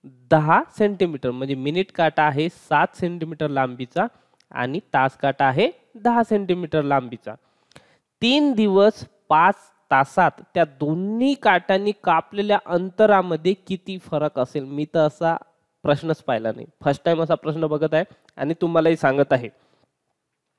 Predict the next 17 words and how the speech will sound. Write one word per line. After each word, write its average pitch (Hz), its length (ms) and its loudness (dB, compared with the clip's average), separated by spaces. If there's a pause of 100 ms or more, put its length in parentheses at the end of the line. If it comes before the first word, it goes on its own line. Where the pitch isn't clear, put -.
(360)
की 233 220 2 (340)
हा 226 80 6
प्रश्न 214 340 0
थोडा 240 160 4
वेगळ्याच 196 420 2
टाईपचा 139 300 0
आहे. 110 80 -12 (460)
म्हणजे 151 260 0
इथे 240 140 2
काय 226 120 2
म्हटलंय, 175 360 0 (1500)
तीन 262 280 2
दिवस 202 360 2
आणि 185 240 0 (140)
पाच 160 280 2 (100)
दा-, 160 220 4 (160)
पाच 165 320 0